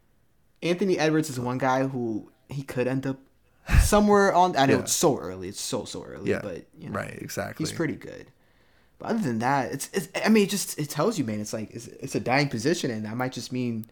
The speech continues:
Speaker 2: It's a weird position,
Speaker 1: Yeah,
Speaker 2: yeah.
Speaker 1: it's weird.
Speaker 2: Even, and this was a struggle.
Speaker 1: Just
Speaker 2: Definitely
Speaker 1: to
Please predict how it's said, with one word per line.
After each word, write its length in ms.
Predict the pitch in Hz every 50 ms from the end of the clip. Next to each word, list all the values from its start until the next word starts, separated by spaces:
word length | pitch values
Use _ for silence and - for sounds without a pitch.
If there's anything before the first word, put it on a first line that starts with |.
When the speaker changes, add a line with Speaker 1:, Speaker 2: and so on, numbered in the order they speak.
| _ _ _ _ _ - - - -
Speaker 2:
It's 160 | 139 135 -
a 60 | 160
weird 380 | 131 120 123 127 131 131 127 117
position, 460 | - 123 113 107 117 110 - - 107
Speaker 1:
Yeah, 60 | 107
Speaker 2:
yeah. 240 | 107 104 98 - 123
Speaker 1:
it's 200 | 107 90 - - -
weird. 420 | 90 104 110 123 127 120 120 123
Speaker 2:
Even, 140 | 104 - 117
and 240 | 117 113 117 117 117
this 160 | 123 120 -
was 160 | 131 123 107 117
a 40 | 110
struggle. 540 | - - - 110 107 101 104 104 98 98 - _ _ _ _ _ _ _ _ _ _ _ _ _ _ _ _ _ _ _ _ _ _ _ -
Speaker 1:
Just 160 | - 135 123
Speaker 2:
Definitely 120 | 120 117
Speaker 1:
to 40 | 135